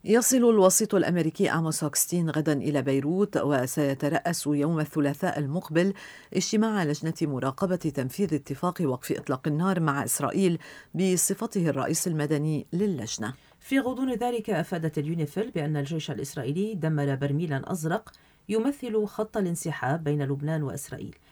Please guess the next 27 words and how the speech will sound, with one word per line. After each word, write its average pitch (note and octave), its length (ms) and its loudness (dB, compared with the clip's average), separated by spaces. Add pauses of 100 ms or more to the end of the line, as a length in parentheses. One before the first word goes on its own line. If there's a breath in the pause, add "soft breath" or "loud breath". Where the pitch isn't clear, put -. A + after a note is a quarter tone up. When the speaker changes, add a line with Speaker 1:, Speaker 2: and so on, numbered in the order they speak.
(140 soft breath)
Speaker 2:
بالإضافة D3+ 580 -2
إلى C3 400 -4
برج D#3 240 -4
مراقبة F#3 640 0 (420 loud breath)
تابع G#3+ 340 2
للجيش C3+ 400 -2
اللبناني F#3+ 420 0
في G#3+ 140 -6
منطقة G3 440 0
اللبونة. F#3 540 0 (360 soft breath)
وأكدت D3 440 -2
اليونيفيل G3 520 -2
أن C#3 180 -2
التدمير D3 500 -2
المتعمد F#3 720 0 (300 soft breath)
من B2+ 80 -4
جانب D3 340 -2
الجيش D#3 340 -4
الإسرائيلي G3 540 -4
لممتلكات C#3 720 -4
الأمم C#3+ 300 -2
المتحدة F3+ 680 -2 (300 loud breath)
والبنية G#3 440 -2
الأساسية G#3+ 600 -4
التابعة C#3 480 -4
للجيش C#3+ 400 -6
اللبناني D3+ 540 -2